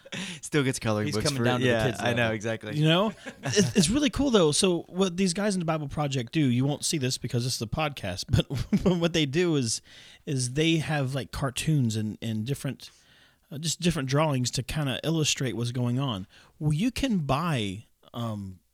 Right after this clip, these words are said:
Speaker 3: you can buy those really, really expensive printouts, um, that you can hang on your wall, but you can also buy this book, and the book was, like, twenty-five or thirty bucks.
Speaker 2: Wow.
Speaker 3: And when my mother-in-law bought this thing, she thought it was, like, a coloring book sized book.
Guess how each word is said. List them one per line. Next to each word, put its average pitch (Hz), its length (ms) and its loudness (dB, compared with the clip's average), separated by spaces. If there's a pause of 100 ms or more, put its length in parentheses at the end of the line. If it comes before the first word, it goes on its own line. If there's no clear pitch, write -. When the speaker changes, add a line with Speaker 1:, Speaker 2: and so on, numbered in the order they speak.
(340)
Speaker 3:
you 175 120 -2
can 170 140 0
buy 180 160 -2
those 131 200 2
really, 131 220 0
really 147 240 0
expensive 180 480 0
printouts, 123 640 -2 (500)
um, 123 480 -2
that 127 240 -6
you 123 80 -6
can 127 120 -2
hang 127 200 0
on 117 80 -2
your 113 100 -2
wall, 107 220 -2
but 135 160 0
you 156 60 -2
can 151 160 -4
also 202 240 -6
buy 156 180 -4
this 113 140 -4
book, 151 260 -2
and 156 100 -2
the 135 40 0
book 139 280 0
was, 180 200 -6
like, 113 240 -8
twenty-five 156 520 -12
or 151 60 -4
thirty 151 240 -2
bucks. 120 560 -6 (100)
Speaker 2:
Wow. 107 180 -14 (520)
Speaker 3:
And 175 120 4
when 165 100 4
my 151 80 2
mother-in-law 175 440 0
bought 156 260 -2
this 135 180 -2
thing, 117 220 -2
she 139 160 0
thought 170 200 0
it 151 60 0
was, 127 140 0
like, 123 220 -4
a 120 60 -10
coloring 160 460 0
book 127 220 0
sized 123 520 0
book. 143 360 0